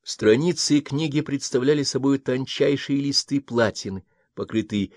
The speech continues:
иероглифическими письменами. «Мы с Габриэлем немедленно займёмся этим», — ответила японка. Она закрыла книгу, и над ней склонился Мваху.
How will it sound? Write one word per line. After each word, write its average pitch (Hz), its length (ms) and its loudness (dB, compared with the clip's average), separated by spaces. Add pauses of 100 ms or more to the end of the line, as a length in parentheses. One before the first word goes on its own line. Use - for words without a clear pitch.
(240)
иероглифическими 104 840 -2
письменами. 98 500 -6 (880)
«Мы 107 220 0
с 107 80 -2
Габриэлем 117 680 6
немедленно 120 500 4
займёмся 135 540 4
этим», — 107 300 -2 (400)
ответила 98 480 -10
японка. 95 420 -10 (300)
Она 92 180 -4
закрыла 90 340 -4
книгу, 98 440 -4 (360)
и 90 120 -8
над 85 140 -4
ней 92 160 -2
склонился 101 460 -4
Мваху. 92 500 0